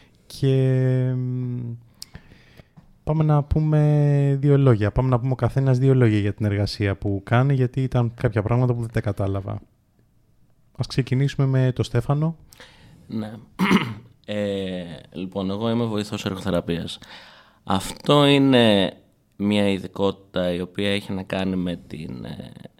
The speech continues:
Speaker 2: φροντίδα και θεραπεία ανθρώπων μέσω της, ε, δραστηριότητας. Ε, εξού και το έργο. Λοιπόν, δουλεύω σε ένα κδάπα μεα.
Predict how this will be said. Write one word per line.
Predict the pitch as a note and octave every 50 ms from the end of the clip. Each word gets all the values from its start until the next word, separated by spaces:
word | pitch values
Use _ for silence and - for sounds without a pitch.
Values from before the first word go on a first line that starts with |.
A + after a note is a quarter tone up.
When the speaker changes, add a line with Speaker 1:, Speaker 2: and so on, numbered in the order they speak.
| _ _ _ _ _ _ _ _ _ _
Speaker 2:
φροντίδα | _ - - - G2 F#2+ G2 G2+ G#2 G2 G2+
και | F#2 F2+
θεραπεία | F#2 - F#2 F#2 F#2 - - G2+ G2+ G2 F#2+ F#2 F2+ F2+ F2+
ανθρώπων | F2 F2+ F2 - F2+ F#2 F#2 F2+ - G#2+ A2+ A#2+
μέσω | A#2 A2+ A2+ A#2 A#2+ A#2+ - - A#2 A2+
της, | - - - G#2 G#2 G#2 G#2 - - -
ε, | G2+ G2 G2 F#2+ G2 F#2+ F#2 F#2 F#2 F#2 F#2
δραστηριότητας. | F2+ F#2 - - - F#2 F2 E2 D#2 - - - - - - - _ _ _ _ _ _ _ _ - - _ _ _ _
Ε, | - - F#2+ F#2+ F#2 F#2 F2+ F2+ F2 E2+ E2+ D#2+ D2+ C2+ A#1+ A#1+ G1+ G1+ - -
εξού | - - - - - G2
και | - -
το | - F2
έργο. | E2+ D#2+ D2+ - G#1+ A#1+ F2 G2+ A2 - - - - - - -
Λοιπόν, | - F#2+ F#2 - F#2+ F#2+ F2+ E2+ F2 - - - - -
δουλεύω | - G2+ F#2+ F#2+ G#2 G2+ G#2+ A2+ A#2+ C3+ C#3 C#3 C3 A2+ A2+ G#2 G2 F#2 F#2 F2 - - - _ _ _
σε | - - - -
ένα | G#2+ A2 A#2+ A#2
κδάπα | - - G#2+ G#2+ G#2+ G#2+ - G#2
μεα. | G2+ F#2+ F2+ D#2+ C2 -